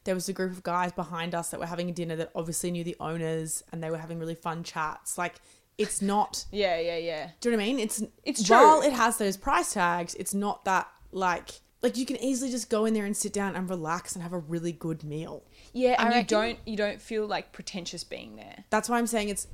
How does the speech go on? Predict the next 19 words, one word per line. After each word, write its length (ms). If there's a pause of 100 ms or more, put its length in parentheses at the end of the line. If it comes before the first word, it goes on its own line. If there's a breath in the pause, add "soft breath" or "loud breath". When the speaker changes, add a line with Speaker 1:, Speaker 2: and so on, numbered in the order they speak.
Speaker 3:
It 100
Speaker 1:
effortlessly 480
basic. 400
Speaker 3:
And 80
it 80
might 220
be 100
a 40
bit 180
different, 320
though, 100
the 80
vibes 320
on, 100
like, 140
a 60
Friday 360
or 80
Saturday. 540